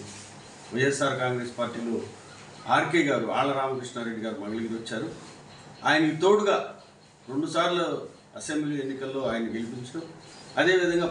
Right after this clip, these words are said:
పార్టీని పదమూడు సంవత్సరాలు వెన్నుదన్ని ఉండి ఈ పార్టీలో సీనియారిటీగా కానీ లేకపోతే పూర్తికాలం పనిచేసిన బాధ్యతగా నేను పనిచేశాను. ఆర్కే గారు మరి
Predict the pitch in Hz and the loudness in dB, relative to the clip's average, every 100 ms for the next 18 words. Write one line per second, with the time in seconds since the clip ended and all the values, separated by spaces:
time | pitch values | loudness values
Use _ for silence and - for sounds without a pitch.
0 | 143 160 - 175 156 147 - 123 139 151 | 2 2 2 2 2 0 -2 -4 -2 -2
1 | 143 139 143 147 139 127 110 139 156 147 | -2 -4 -4 -4 -2 -2 0 2 2 4
2 | 151 143 123 123 123 - - - - - | 4 4 2 -2 -6 -10 -18 -20 -20 -18
3 | - - - - 165 151 170 170 180 185 | 0 0 0 -6 -2 0 0 -2 -2 -2
4 | 175 151 160 165 165 160 156 156 151 151 | -4 -4 -2 0 -2 -4 -6 -4 -2 -2
5 | 160 165 143 131 135 143 139 123 - - | -2 -4 -4 -6 -6 -4 -2 -4 -8 -16
6 | - - 165 202 202 196 185 170 165 156 | -20 0 4 4 4 4 4 2 0 0
7 | 156 156 156 139 123 123 127 139 139 147 | 0 -4 -4 -6 -4 -4 -4 -6 -8 -6
8 | 135 117 101 - - - - - - - | -6 -6 -8 -10 -16 -20 -20 -20 -20 -10
9 | 95 120 131 135 160 190 - - - - | -4 0 0 0 -2 -4 -10 -18 -18 -20
10 | - 127 147 151 156 147 139 131 123 | -2 2 4 2 2 2 2 0 -2